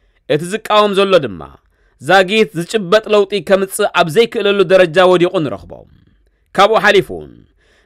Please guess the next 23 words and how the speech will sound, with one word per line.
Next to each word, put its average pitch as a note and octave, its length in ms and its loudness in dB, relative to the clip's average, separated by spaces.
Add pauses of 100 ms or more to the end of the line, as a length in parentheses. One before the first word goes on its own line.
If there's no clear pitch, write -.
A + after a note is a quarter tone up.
ብዝተፈላለየ G#3+ 680 2
ምኽንያታት G3 600 2
ክመቓቐልን F#3+ 680 -2 (520)
ዓቕምታቱ G3+ 500 0
ምውዳብ G3+ 460 2
ስኢኑ F#3 300 -2 (180)
ክፈራኸስን E3+ 760 -2 (580)
ንሪኦ F#3+ 300 0
ኣለና። G2+ 260 -8 (1900)
ከም F#3+ 160 2
ዝፍለጥ A3 560 4
ህዝቢ G3 280 0
ኤርትራ E3 340 -2 (380)
ሪፈረንደሙ G#3+ 600 2 (120)
ካብ F#3+ 180 2
ዘካይድ C#3 560 -2 (160)
እንሆ G#3 280 2 (120)
ዝሓለፈ F#3+ 400 2
ወርሒ G3 280 2 (140)
ሰላሳ G#3 440 0
ዓመት F3+ 320 0 (140)
መሊኡ F3+ 320 0
ኣሎ። F2+ 160 -14